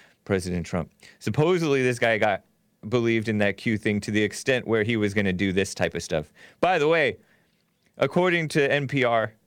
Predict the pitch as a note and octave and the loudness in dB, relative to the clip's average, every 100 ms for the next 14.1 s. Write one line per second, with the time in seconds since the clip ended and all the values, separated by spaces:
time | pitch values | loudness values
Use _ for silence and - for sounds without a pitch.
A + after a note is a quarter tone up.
0 | _ A2+ G#2 G#2 G#2+ A2 G2+ G2 F#2+ F2+ | _ -2 -2 0 -2 0 0 0 0 0
1 | F#2 F#2 F2+ A2 - C3+ A2+ G2+ G#2+ F#2+ | 2 0 0 -4 -4 -2 0 -2 -2 -2
2 | F#2+ F#2 G#2+ - - A#2+ G2 G2 F2+ - | -2 -4 -6 -6 0 2 2 2 0 -2
3 | G#2+ G2 F#2+ F#2 F2+ F2 F2 E2 D#2+ E2 | -2 0 0 -2 -4 -4 -2 -2 -2 -8
4 | - _ _ _ _ _ _ C3+ E3 G3+ | -10 _ _ _ _ _ _ -2 0 0
5 | - G#3 A3 F#3 D#3+ D#3+ F#3 - D#3+ - | 0 -2 0 0 2 2 0 -2 -4 0
6 | G3+ F#3+ F3 F#3 D3+ C#3+ F3 E3 - B2+ | 2 0 0 -2 0 2 2 2 2 -2
7 | - F3 G3 D#3+ C#3 B2+ A#2 A#2 A#2 - | 0 0 0 0 0 2 4 2 0 -10
8 | - - - - D3+ F3+ F#3 D3 - - | -18 -20 -6 -2 0 2 0 -4 -10 -14
9 | _ _ _ C3 B2+ A2 F2 D#2 _ _ | _ _ _ 2 2 2 0 -6 _ _
10 | _ - _ _ _ _ - - F3+ G3+ | _ -20 _ _ _ _ -12 0 2 2
11 | F3 D3 E3 G#3 F#3+ E3+ G#2+ E2 - _ | 2 2 2 2 2 2 2 0 -8 _
12 | - D3+ F#3 F#3+ F#3 - F#3 G3 C#3+ A2+ | -4 0 2 2 0 0 0 2 2 2
13 | G2+ F#2 F2+ - _ - A#2+ B2 C3 F2+ | 0 -2 -8 -16 _ -4 0 2 0 -4
14 | D#2 | -10